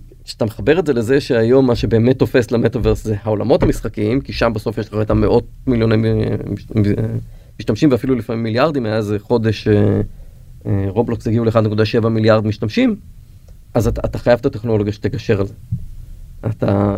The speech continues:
אה, עד שלא תהיה טכנולוגיה שתגשר את שני הדברים האלה, תייצר,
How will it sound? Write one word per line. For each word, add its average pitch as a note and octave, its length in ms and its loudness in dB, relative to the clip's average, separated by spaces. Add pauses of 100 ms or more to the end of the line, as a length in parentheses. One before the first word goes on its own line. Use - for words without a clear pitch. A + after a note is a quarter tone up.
אה, A2+ 60 -4 (100)
עד C#3 140 2
שלא D3 260 2
תהיה D3+ 140 4
טכנולוגיה C3 560 0
שתגשר D#3 720 -2
את C#3+ 60 0
שני C#3 160 0
הדברים A2+ 440 4
האלה, G#2 240 2 (500)
תייצר, D#3+ 840 2